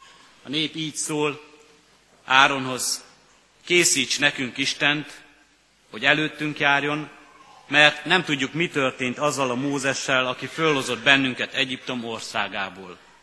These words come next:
Íme a választottak, íme a választott nép tagjai.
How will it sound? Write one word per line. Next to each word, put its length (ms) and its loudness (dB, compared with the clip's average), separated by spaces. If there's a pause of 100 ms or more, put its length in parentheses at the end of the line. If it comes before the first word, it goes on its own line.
(1200)
Íme 320 -2
a 80 0
választottak, 840 -2 (920)
íme 580 -4
a 100 -16
választott 760 -2
nép 320 -8
tagjai. 440 -10